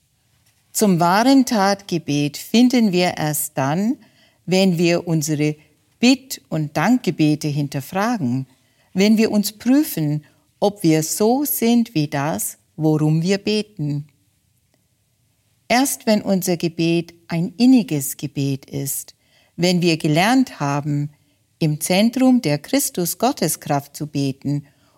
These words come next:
und wir unsere Gebete mitempfinden, fühlen wir, dass wir plötzlich getragen sind von einer Kraft, die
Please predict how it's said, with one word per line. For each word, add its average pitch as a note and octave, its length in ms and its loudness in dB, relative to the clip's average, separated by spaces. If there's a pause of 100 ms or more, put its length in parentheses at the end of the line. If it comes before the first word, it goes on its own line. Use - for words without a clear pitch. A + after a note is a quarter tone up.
(120)
und F3 300 0
wir G#3+ 320 2
unsere E3 400 0
Gebete D3+ 720 -4
mitempfinden, D#3+ 1160 -2 (520)
fühlen B3 560 2
wir, D3 340 -2 (540)
dass D#3+ 180 -6
wir E3 120 0
plötzlich B3 720 -4
getragen D#3 640 -2
sind B3+ 420 2 (400)
von G3 240 0
einer D3 320 0
Kraft, - 760 -6 (440)
die E3+ 160 -2